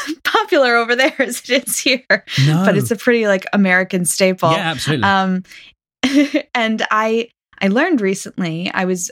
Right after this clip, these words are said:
Speaker 1: I, I had made some jam from, uh,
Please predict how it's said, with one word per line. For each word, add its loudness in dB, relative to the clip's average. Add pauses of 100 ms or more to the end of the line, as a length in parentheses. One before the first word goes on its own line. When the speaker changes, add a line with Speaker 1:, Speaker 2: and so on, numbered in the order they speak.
Speaker 1:
I, -4
I 0
had 0
made -2
some -2 (100)
jam -2
from, -4 (100)
uh, -4